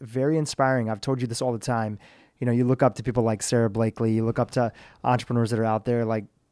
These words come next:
Jessica Alba and many other ones that are not as famous or well known. And I'd always say that if you could have a little behind the scenes on them when they were first just starting out their business,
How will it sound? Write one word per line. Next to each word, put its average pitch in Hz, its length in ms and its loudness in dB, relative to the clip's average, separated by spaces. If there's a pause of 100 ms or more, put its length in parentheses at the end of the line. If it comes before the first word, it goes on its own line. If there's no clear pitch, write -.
Jessica 123 420 -2
Alba 113 520 -2
and 113 160 -4
many 143 180 4
other 139 220 6 (280)
ones 127 220 4
that 117 100 0
are 113 40 0
not 123 240 2
as 117 220 -6 (120)
famous 135 340 2
or 127 60 -2
well 110 180 0
known. 143 320 4 (600)
And 139 100 2
I'd 156 140 4
always 180 180 2
say 156 220 4
that 127 180 2 (160)
if 143 240 -2
you 208 100 2
could 160 180 2
have 139 440 4
a 135 80 0
little 131 220 2
behind 120 340 2
the 110 60 -2
scenes 127 320 -2
on 107 160 -2
them 139 240 4
when 113 100 0
they 123 100 2
were 151 120 6
first 120 340 -2
just 113 180 -6
starting 110 320 -2
out 107 180 -6
their 117 140 -4
business, 110 520 -6